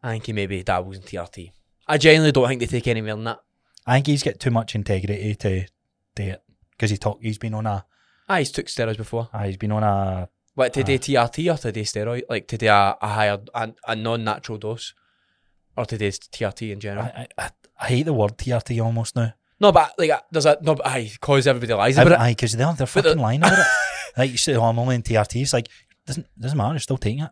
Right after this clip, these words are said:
Speaker 1: Aye, aye,
Speaker 2: You
Speaker 1: aye.
Speaker 2: still need
Speaker 1: No,
Speaker 2: help
Speaker 1: no.
Speaker 2: with your testosterone.
Speaker 1: Aye.
Speaker 2: I don't know. I don't think he is.
Speaker 1: Right, Chris?
Speaker 2: I don't know, mate.
Speaker 1: He's fucking juicing, man.
Speaker 2: What do you think in the comments below this video? 'Cause I'm clipping that. <laughs>
Speaker 1: Aye, aye, aye. Aye, mate.
Speaker 2: Is Chris Williamson on steroids? Let us know.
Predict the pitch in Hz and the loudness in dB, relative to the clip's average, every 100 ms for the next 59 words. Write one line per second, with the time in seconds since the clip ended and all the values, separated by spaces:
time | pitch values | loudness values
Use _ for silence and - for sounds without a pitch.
0 | _ 143 123 101 104 117 123 131 196 277 | _ -4 -2 -2 0 2 4 4 2 4
1 | 113 117 113 - 110 - 110 277 - 175 | 2 2 -2 -2 -2 -4 -4 -2 -2 -4
2 | 208 _ _ _ _ _ _ _ _ _ | -8 _ _ _ _ _ _ _ _ _
3 | _ _ _ _ _ _ _ _ _ - | _ _ _ _ _ _ _ _ _ -4
4 | 123 104 90 - 110 - 113 131 120 104 | -2 -2 -4 -10 -20 -4 2 4 6 4
5 | 92 85 87 - 120 - 214 - - _ | 2 -4 -6 -2 0 4 4 4 -4 _
6 | - 104 113 117 92 85 90 - 113 - | -18 -12 -8 -6 -6 -8 -12 -10 -8 -6
7 | - 123 135 - 170 143 117 117 117 151 | 4 6 6 6 6 6 4 2 4 4
8 | 139 139 123 110 107 160 185 180 180 156 | 4 6 6 6 6 6 8 8 6 4
9 | 123 151 143 120 127 127 120 113 127 135 | 8 8 8 6 8 10 10 8 8 8
10 | 127 131 156 - 127 - 135 110 107 131 | 8 6 6 6 6 6 2 4 8 8
11 | 165 - - 143 156 160 220 147 214 160 | 8 4 6 8 8 8 8 8 8 8
12 | 170 - 131 - 131 156 190 - 156 - | 4 0 -2 0 4 6 6 6 6 8
13 | 123 135 143 151 120 123 - 113 143 135 | 6 6 2 2 2 2 0 0 0 -2
14 | 123 120 110 110 123 | -2 -2 0 0 -2